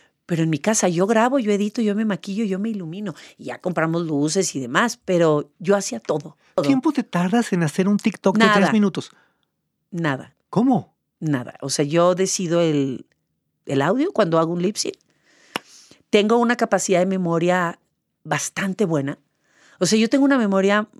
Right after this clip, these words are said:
Speaker 1: muy buena. O sea, de verdad admirable. Hasta, hasta mi hijo me dice, "Mamá, enséñame", ¿no? Lo memorizo y lo hago. O sea, rara vez lo repi-, repito los de baile a veces porque me equivoco en el paso, <laughs>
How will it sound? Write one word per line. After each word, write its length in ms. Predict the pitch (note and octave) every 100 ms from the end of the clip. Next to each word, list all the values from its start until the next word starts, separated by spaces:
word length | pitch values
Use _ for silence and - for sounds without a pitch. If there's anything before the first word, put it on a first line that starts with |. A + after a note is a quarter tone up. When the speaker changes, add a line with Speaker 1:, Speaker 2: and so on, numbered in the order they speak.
| _
Speaker 1:
muy 680 | - F3+ F#3 F#3 F#3+ G3 F#3+ F#3+
buena. 480 | D3+ A#2+ G#2+ - _
O 120 | C3
sea, 160 | C3+ A#2+
de 120 | C3
verdad 340 | C3 C3+ C#3 E3
admirable. 540 | E3+ B2+ B2 A2+ - - -
Hasta, 240 | C#3 - B2 D3+
hasta 240 | B2+ - C#3+
mi 160 | D3
hijo 120 | C#3+ F#3+
me 100 | D3+
dice, 140 | D3
"Mamá, 180 | C#3+ C#3
enséñame", 460 | C3+ D#3 C3 G#2 -
¿no? 220 | D#3+ D4+ _ _ _ _ _ _ _ -
Lo 120 | G3
memorizo 440 | G#3 G3+ A3 A3
y 40 | F4
lo 100 | E3+
hago. 220 | C#3+ - _ _
O 60 | E3+
sea, 160 | -
rara 380 | F3+ F#3+ G#3 C#4
vez 140 | C4+ A#3+
lo 80 | B3
repi-, 240 | G#3 -
repito 400 | - G#3+ A#3 B3 G4
los 120 | C#4+
de 100 | F#3+
baile 380 | E3+ F3+ G3 D4+
a 80 | E3+
veces 440 | E3+ E3+ D#4+ - - - - - -
porque 260 | C#3+ D3
me 80 | C#3+
equivoco 340 | C#3 D#3+ D#3 C#3+
en 60 |
el 120 | C3+ B2+
paso, 500 | D#3 E3+ - C#4+ _ _ _ _ - -
<laughs> 360 | - D#3+ C#3+